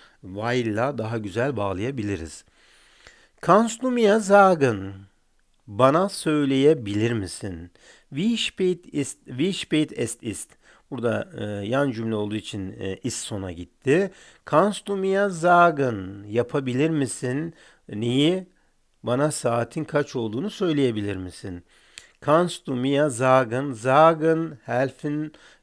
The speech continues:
gibi, e, aku-, datif alan bir, e, fiil olduğu için mir oldu. Wie spät ist es? Saati sormak normalde arkadaşlar.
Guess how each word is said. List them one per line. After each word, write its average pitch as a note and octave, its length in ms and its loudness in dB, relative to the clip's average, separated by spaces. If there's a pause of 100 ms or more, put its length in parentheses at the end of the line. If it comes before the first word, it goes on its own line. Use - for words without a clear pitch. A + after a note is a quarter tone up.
gibi, B2 480 2 (180)
e, G#2+ 340 -4 (100)
aku-, A2 400 -6
datif C#3 340 2
alan B2+ 340 0
bir, B2+ 320 -2
e, G#2 420 -2
fiil A#2+ 320 -4
olduğu A2 220 0
için B2+ 240 -6
mir A#2 300 0
oldu. G#2+ 500 -4
Wie F#3+ 120 -6
spät A2+ 400 -6
ist D3+ 240 -2
es? D3 300 -2 (260)
Saati A2 460 -6
sormak G2+ 680 -8 (100)
normalde F2+ 560 -12
arkadaşlar. G#2 800 -20